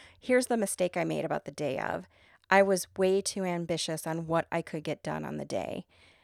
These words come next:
Saturday is my day, as I've said before, to take my long walk in the morning. And I did that. I got up at five, I took my long walk, and then I came home, showered,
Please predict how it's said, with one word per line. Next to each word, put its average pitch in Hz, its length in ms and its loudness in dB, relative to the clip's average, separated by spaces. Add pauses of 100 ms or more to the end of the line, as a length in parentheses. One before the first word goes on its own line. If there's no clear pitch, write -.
Saturday 240 600 4
is 214 160 0
my 190 160 -2
day, 180 540 0 (120)
as 175 100 -4
I've 165 140 -2
said 180 240 0
before, 170 680 -4
to 175 100 -10
take - 240 -6
my 175 140 0
long 170 340 -2
walk 165 300 -2
in 180 100 -4
the 175 60 -2
morning. 196 520 -2 (520)
And 202 160 4
I 220 60 6
did 247 260 -2
that. - 280 -4
I 170 120 -2
got 185 220 2
up 202 100 -2
at - 180 -4
five, 170 380 -2
I 170 80 -4
took - 240 -6
my 185 140 -2
long 175 300 -2
walk, 156 440 -2 (920)
and 175 560 0
then 190 380 2
I 170 420 -2
came 214 280 -4
home, 185 480 -4 (800)
showered, 202 680 4